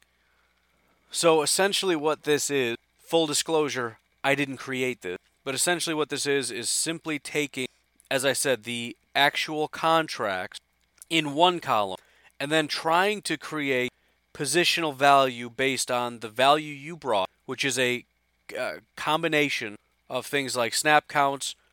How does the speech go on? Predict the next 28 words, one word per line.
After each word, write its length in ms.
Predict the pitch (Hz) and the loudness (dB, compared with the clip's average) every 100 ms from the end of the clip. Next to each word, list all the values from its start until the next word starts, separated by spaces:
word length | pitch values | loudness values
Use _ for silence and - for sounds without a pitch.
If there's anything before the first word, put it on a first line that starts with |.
| _ | _
Pro 180 | - 156 | -2 -2
Football 360 | 151 151 143 135 | -2 -4 -2 -2
Focus 400 | 147 131 123 - | -2 -2 -4 -6
grades, 400 | 127 123 123 - | -2 -2 -4 -4
other 240 | 135 143 139 | -2 -2 -2
statistics 720 | - 139 - 151 - 113 - _ _ | -8 -8 -4 -4 -2 -6 -6 _ _
to 120 | 147 | -8
determine 440 | 131 127 151 139 120 | -8 -2 -2 -2 -4
how 180 | 143 156 | -2 -2
much 220 | 151 - | -2 -6
value 580 | 120 123 139 156 147 135 | -4 4 6 6 2 -8
you 240 | 131 139 | -8 -8
brought. 340 | 123 107 107 | -2 0 0
So 100 | - 135 | 0 4
that, 220 | 165 143 - | 4 4 -4
in 200 | - 175 | -4 -2
it, 140 | 175 - | -2 -6
you 140 | 151 | -6
know, 140 | 127 107 | -4 -6
that 400 | 117 160 185 - | 4 6 6 4
part 240 | 170 127 | 0 0
right 260 | 143 131 - | 0 -2 -2
there 200 | 123 117 _ - | -2 -4 _ -12
is 100 | 123 | -4
what 160 | 131 127 | -2 0
makes 240 | 127 - | 0 -2
this 160 | 117 - | -6 -4
difficult. 560 | 123 - 143 156 165 | -4 -4 -8 -8 -10